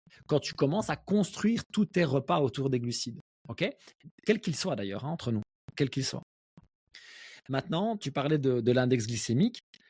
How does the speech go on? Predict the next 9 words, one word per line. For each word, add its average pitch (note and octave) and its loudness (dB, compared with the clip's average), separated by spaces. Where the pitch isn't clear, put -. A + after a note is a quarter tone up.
Qu'est-ce G#3 0
qui F3 -2
va F3 6
avoir D#3+ 4
un D3+ 2
index C#3 2
glycémique D3 0
vraiment C#3+ 2
élevé ? A2+ -6